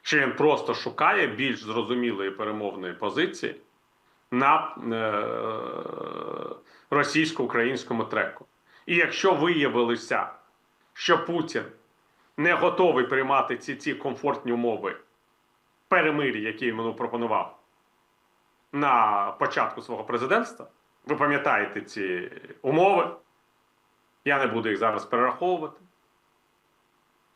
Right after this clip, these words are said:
то він в цій ситуації буде на Тр-, Путіна тиснути і показувати, що якщо Путін не погодиться на мир чи перемир'я, ситуація може бути поганою для Російської Федерації. Як, до речі, Трамп нещодавно говорив:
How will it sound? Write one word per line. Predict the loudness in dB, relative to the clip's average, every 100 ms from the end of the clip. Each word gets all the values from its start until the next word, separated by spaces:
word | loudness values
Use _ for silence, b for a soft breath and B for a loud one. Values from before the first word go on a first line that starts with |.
| _
то | 0 2
він | 2 0 0 -2 -16 _ _
в |
цій | -6 0 0
ситуації | -2 -6 -2 -2 -4 -6 -8 -8 -18 _ _ _ _ _ _ _ _ _ _ _ _ -2
буде | 2 6 6
на | 4
Тр-, | 0 -2 -2 -2
Путіна | -2 0 0
тиснути | 0 -2 0 -2 0
і | 0
показувати, | -2 -2 0 0 -2 -8
що | -6 -6
якщо | -4 -4
Путін | -4 -6 -4
не | -4
погодиться | -4 -4 -4 -4 -4
на | -2
мир | -2 -4
чи | -6
перемир'я, | -4 0 2 4 2 0 B B
ситуація | -4 2 4 4 0
може | 0 0 -2
бути | -4 -2
поганою | 2 4 6 4 0
для | -2
Російської | -6 -8 -6 -6
Федерації. | -6 -4 -4 -4 0
Як, | 0 4
до | 4
речі, | 4 0
Трамп | 0 0
нещодавно | -2 -2 0 2 0 -4 _
говорив: | -2 -2